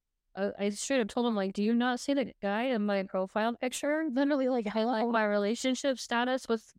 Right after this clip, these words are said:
Speaker 1: 'cause he had a Facebook account at
Speaker 2: Right.
Speaker 1: the point. I was like, "My relationship status with him, like,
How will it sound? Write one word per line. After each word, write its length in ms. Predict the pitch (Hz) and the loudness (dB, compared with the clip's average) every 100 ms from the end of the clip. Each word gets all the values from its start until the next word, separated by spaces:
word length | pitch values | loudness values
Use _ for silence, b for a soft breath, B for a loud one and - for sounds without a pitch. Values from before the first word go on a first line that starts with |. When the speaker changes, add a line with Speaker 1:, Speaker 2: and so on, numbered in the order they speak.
| - | -4
Speaker 1:
'cause 200 | 196 - | -4 -2
he 220 | 202 208 | -2 0
had 160 | 208 170 | 0 0
a 220 | 170 156 _ _ _ _ - | -2 -4 _ _ _ _ -4
Facebook 300 | 240 - 160 | -2 -2 -8
account 240 | 156 - | -6 -4
at 100 | - | -2
Speaker 2:
Right. 100 | 262 190 | -2 -2
Speaker 1:
the 40 | |
point. 320 | 180 170 156 _ _ _ _ _ _ | -4 -4 -4 _ _ _ _ _ _
I 60 | 190 | -4
was 100 | 190 | -2
like, 120 | 190 - | -2 -2
"My 120 | 190 | 0
relationship 640 | 180 170 175 - 247 247 - | 0 2 0 0 -2 -2 -2
status 400 | 254 240 247 - | 0 0 0 -2
with 140 | 262 | -2
him, 260 | 277 262 269 | 0 0 0
like, 300 | 208 190 | -2 -4